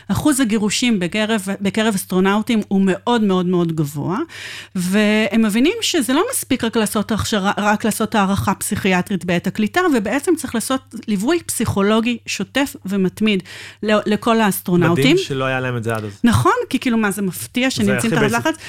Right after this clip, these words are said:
Speaker 1: אז עכשיו זה כבר כחלק מנוהל, טיפול,
Speaker 2: Mhm.
Speaker 1: הערכה פסיכיות-,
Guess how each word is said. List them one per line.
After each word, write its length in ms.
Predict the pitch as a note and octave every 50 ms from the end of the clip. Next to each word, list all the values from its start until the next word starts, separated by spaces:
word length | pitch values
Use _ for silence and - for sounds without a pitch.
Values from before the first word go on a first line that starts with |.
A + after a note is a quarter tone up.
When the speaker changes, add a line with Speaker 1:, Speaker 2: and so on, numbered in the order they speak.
| - - - - - - -
Speaker 1:
אז 140 | - A#3 G#3+
עכשיו 360 | A#3+ - - - E4 E4 D#4+ C#4+ C#4
זה 80 | C4+ -
כבר 180 | F#3+ G3+ G3+
כחלק 600 | - - A#3 - - - - C4 B3+ B3 - - G#3+
מנוהל, 580 | F#3 F3+ G3+ A#3+ C#4 C#4 C4+ C4 A#3+ A3+ G#3+
טיפול, 360 | G#3 - G#3 - B3+ B3 B3 A#3+
Speaker 2:
Mhm. 120 | - -
Speaker 1:
הערכה 440 | G#3 C#3 G#3 F#3 F#3+ F#3+ - - D4
פסיכיות-, 540 | - - - - - B3+ A3 G#3 G#3 G#3